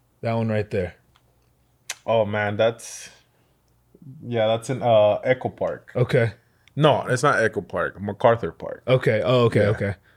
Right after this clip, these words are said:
Speaker 1: Yeah. And
Speaker 2: There's a little, um, there's, like, a little tunnel
Speaker 1: Mm-hmm.
Speaker 2: that connects both sides of the park, 'cause
Speaker 1: Okay.
Speaker 2: the park is divided by, uh, by Seventh Street.
Speaker 1: Okay.
Speaker 2: So, uh, that's the little tunnel, and then I was, you know, about to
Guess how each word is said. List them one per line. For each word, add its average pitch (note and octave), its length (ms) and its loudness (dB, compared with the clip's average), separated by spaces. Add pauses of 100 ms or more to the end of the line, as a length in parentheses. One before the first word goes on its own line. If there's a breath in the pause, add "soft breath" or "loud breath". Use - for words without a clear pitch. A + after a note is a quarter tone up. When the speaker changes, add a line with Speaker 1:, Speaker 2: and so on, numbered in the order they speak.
(180 soft breath)
Speaker 1:
Yeah. A#2 320 2 (140)
And A2+ 360 2
Speaker 2:
There's A#2 340 4
a C#3 80 6
little, C3 420 8
um, G2+ 760 6 (320)
there's, G#2+ 220 -6
like, C3+ 140 0
a A#2+ 60 2
little A2+ 240 6
tunnel A2 680 -2 (200)
Speaker 1:
Mm-hmm. A#2+ 200 4 (320)
Speaker 2:
that G#2+ 180 -2
connects G#2 440 -4
both G#2 340 -2
sides G#2+ 260 -2
of G2+ 180 -6
the F#2+ 60 -14
park, F#2+ 440 -6
'cause A2+ 140 -6
Speaker 1:
Okay. C#3 160 2
Speaker 2:
the C3 40 4
park B2 160 2
is B2+ 100 0
divided A2+ 440 0
by, G#2+ 200 0
uh, F#2 260 -6 (100)
by G2+ 120 -6
Seventh A2 420 -6
Street. - 320 -14 (200)
Speaker 1:
Okay. B2 280 0 (400)
Speaker 2:
So, F#2+ 540 -4
uh, F2 40 -10 (240)
that's G#2 280 -6
the G#2 120 -2
little G2+ 220 0
tunnel, G#2+ 440 -4
and G2 120 -6
then G#2 140 -2
I G2+ 80 -2
was, G2+ 440 -2
you G2 100 -12
know, F#2+ 280 -10 (180)
about G2+ 300 -6
to F2+ 320 -8